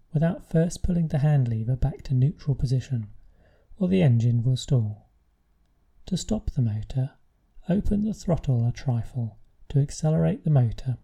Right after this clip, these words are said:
and then throw off the switch. The engine will then stop with the cylinders full of explosive gas, which will naturally facilitate starting. Endeavour to so familiarise yourself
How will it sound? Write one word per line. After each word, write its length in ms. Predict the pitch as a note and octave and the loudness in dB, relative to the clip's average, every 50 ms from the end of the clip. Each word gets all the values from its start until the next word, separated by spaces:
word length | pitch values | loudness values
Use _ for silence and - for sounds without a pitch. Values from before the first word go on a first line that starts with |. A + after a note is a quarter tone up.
| _ _ _ _ _ _ _ _ _ _ | _ _ _ _ _ _ _ _ _ _
and 160 | - E3 E3+ | -4 -4 -2
then 300 | E3+ F#3 D#3+ C3+ B2 B2 | 0 0 2 2 2 0
throw 300 | C3+ - - C#3 C3 B2+ | -4 -4 -2 -2 0 0
off 160 | C3+ B2+ - - | 0 -2 -4 -4
the 140 | - D3 | -4 -4
switch. 560 | C#3 - - C#3 A2+ - - - - - _ _ _ _ _ _ _ _ _ _ _ _ | -4 -2 -4 -4 -6 -6 -8 -18 -20 -20 _ _ _ _ _ _ _ _ _ _ _ _
The 120 | - E3+ D3 | 0 2 2
engine 440 | B2 B2 B2 A#2+ C#3 C#3 C#3 C#3 C#3 | 4 2 2 2 2 2 0 0 0
will 200 | D3 D3 C#3+ C#3 | 0 0 2 2
then 240 | D3+ D3+ D3 D3+ | 2 2 0 0
stop 380 | D3+ - - - D3 B2 - - _ _ - | -2 -4 -2 -2 -2 -2 -2 -10 _ _ -14
with 100 | - - | -14 -12
the 100 | - D3 | -10 -10
cylinders 680 | - - G3 F3 C#3+ B2+ B2 A#2 B2+ B2+ C#3+ - - | -6 -4 0 2 2 2 2 2 0 -2 -2 -4 -8
full 180 | - - D3+ C3+ | -2 0 0 0
of 100 | A#2 D#3+ | 0 -2
explosive 680 | F3+ - - - - - D#3+ D#3 - - D3 C3+ - | -6 -8 -12 -8 -4 -2 -2 -2 -2 -2 -4 -4 0
gas, 480 | - C3 A2+ G#2 - - - - - _ - - _ _ _ _ _ _ _ _ | 0 0 -2 -2 -8 -16 -20 -20 -20 _ -20 -20 _ _ _ _ _ _ _ _
which 200 | - F#3+ - - | -8 -8 -4 -2
will 80 | F#3 F3+ | 0 0
naturally 600 | F#3 F3+ E3+ E3+ - - - C3 A#2 A2+ A2+ C3 | 2 0 0 -2 -6 -10 -6 -4 -2 -2 -2 -4
facilitate 680 | - - D3+ C3+ - D3+ C3 B2+ B2 - B2+ C3 E3 - | -4 -6 -8 -4 -2 -2 -2 -2 0 -2 -2 -4 -4 -6
starting. 540 | - - C#3+ B2 G#2+ G#2+ - - B2 A2 G#2 G#2 _ _ _ _ _ _ _ _ _ _ _ _ _ _ _ _ _ _ _ _ _ _ _ _ _ - - - | -4 -2 -2 0 0 -2 -8 -10 -10 -10 -10 -12 _ _ _ _ _ _ _ _ _ _ _ _ _ _ _ _ _ _ _ _ _ _ _ _ _ -20 -10 -6
Endeavour 460 | G3 G3+ G3+ F3+ E3+ D#3+ F3+ F#3 F3+ - _ _ _ _ _ | -4 -2 0 0 0 0 -2 -4 -6 -8 _ _ _ _ _
to 100 | - - | -10 -8
so 260 | D3+ - - D3+ D3+ D#3 | -8 0 2 2 2 2
familiarise 760 | - - D#3 D#3 F3+ F#3 D3+ C3 A#2 A2+ G#2+ A2 A2 A2 B2+ | 0 0 2 2 2 2 2 2 2 2 0 -2 -4 -4 -4
yourself 520 | B2 A#2 - - B2 A2+ A2 G#2 - - | -6 -6 -4 -4 -4 -4 -4 -6 -10 -14